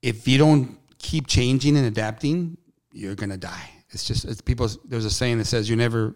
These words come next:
uh, step into the same river twice. And it's the truth about business. I mean, you have to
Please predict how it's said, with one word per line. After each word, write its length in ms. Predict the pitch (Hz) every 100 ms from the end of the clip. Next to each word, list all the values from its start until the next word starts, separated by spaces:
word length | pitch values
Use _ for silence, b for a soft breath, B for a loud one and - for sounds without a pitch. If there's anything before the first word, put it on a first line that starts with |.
| -
uh, 140 | 113 -
step 300 | - - 107
into 120 | 110 104
the 100 | 104
same 260 | 127 110
river 260 | 110 110 104
twice. 540 | - 123 135 170 - - B B B B
And 100 | 165
it's 80 | 156
the 60 |
truth 220 | 135 190 123
about 200 | 113 101
business. 300 | 139 117 104
I 60 |
mean, 180 | 98 98
you 160 | 107 98
have 380 | 113 123 - -
to 220 | 123